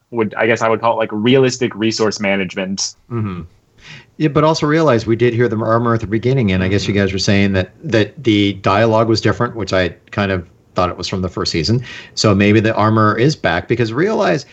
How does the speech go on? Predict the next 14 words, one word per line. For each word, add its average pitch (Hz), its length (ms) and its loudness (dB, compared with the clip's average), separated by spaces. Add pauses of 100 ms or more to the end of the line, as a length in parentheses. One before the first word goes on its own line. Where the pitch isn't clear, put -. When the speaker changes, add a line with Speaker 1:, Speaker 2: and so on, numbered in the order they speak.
(300)
Speaker 2:
if 127 160 2
he 143 100 0
does 143 300 0
need 139 260 -2
to 120 120 -4
replenish 117 480 0
his 117 120 -4
supplies, 117 420 -4
he's 110 140 -4
gotta 175 260 -2
go 85 120 -6
somewhere. 147 440 -4 (1040)
Speaker 1:
Yeah. 135 260 0 (600)
Speaker 3:
Yeah. 101 140 -14